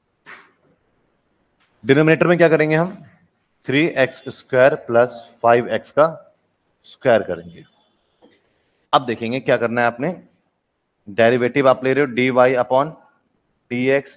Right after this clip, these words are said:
equals to, तो इसका derivative क्या आएगा आपका? टू एक्स आएगा, और ये तो आपके पास में three x square plus five x as it is रहेगा,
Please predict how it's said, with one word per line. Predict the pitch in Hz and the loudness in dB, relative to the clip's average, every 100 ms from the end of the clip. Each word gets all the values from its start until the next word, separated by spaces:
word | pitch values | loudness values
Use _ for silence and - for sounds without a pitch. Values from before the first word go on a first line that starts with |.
| 127 | -12
equals | 120 - 131 120 | -12 -8 -8 -8
to, | 147 156 _ _ _ _ _ _ | -12 -14 _ _ _ _ _ _
तो | - | -12
इसका | 131 - | -8 0
derivative | 147 143 139 147 | 4 4 4 -2
क्या | 127 147 | 0 2
आएगा | 135 139 | 4 2
आपका? | 139 143 | 0 -4
टू | - 139 | -4 -2
एक्स | 139 139 151 | 0 0 -2
आएगा, | 143 147 - _ _ _ _ _ _ _ _ _ _ _ _ _ _ _ | -2 -2 -10 _ _ _ _ _ _ _ _ _ _ _ _ _ _ _
और | 123 123 | -2 0
ये | 117 135 | 0 0
तो | 147 | 0
आपके | 135 143 | 0 -2
पास | 135 123 | -2 -2
में | 131 | -4
three | - 127 131 - | -10 -8 -6 -4
x | 123 - - | -6 -6 -16
square | 117 - 127 127 123 | -16 -8 0 0 -2
plus | - 120 113 - - | -4 -4 -4 -8 -4
five | 113 113 | -2 -2
x | 110 113 - | -6 -8 -10
as | 110 101 | -8 -8
it | 101 | -8
is | 123 | -6
रहेगा, | 120 120 127 | -2 -2 -4